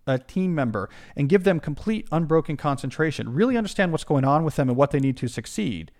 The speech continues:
without also checking your phone, without also glancing on the calendar, you're gonna do a better job by that teammate. If you can sit there and work through the strategy, well, what do we need to do this quarter?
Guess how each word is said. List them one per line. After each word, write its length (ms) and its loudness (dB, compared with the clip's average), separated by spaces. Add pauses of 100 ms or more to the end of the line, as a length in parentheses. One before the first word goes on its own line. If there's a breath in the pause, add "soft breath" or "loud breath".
(1400)
without 220 6
also 200 4
checking 320 -2
your 100 0
phone, 200 0
without 240 0
also 220 0
glancing 360 -2
on 80 -2
the 80 -4
calendar, 380 -2
you're 180 -2
gonna 120 0
do 100 4
a 20 2
better 340 2 (280 soft breath)
job 420 0
by 120 0
that 180 -2
teammate. 320 0
If 160 -8
you 80 -2
can 280 -2
sit 360 -2
there 440 -4 (840)
and 160 -2
work 180 2
through 140 0
the 60 2
strategy, 680 0
well, 140 0
what 120 6
do 60 6
we 80 4
need 140 0
to 80 -2
do 240 0
this 180 0
quarter? 480 -10